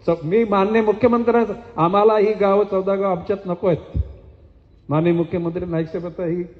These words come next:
निवडणूक लागली, आता निवडणूक झाल्यानंतर सहा महिन्यानंतर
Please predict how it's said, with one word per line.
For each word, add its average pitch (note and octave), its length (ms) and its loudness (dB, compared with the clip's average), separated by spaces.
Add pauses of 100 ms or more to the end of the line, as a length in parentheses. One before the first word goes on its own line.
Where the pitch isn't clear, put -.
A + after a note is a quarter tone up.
(260)
निवडणूक D#3+ 460 -2 (180)
लागली, D3+ 360 4
आता D3 340 0 (1200)
निवडणूक D#3+ 380 2
झाल्यानंतर E3 480 2
सहा D#3+ 280 0
महिन्यानंतर D#3 680 0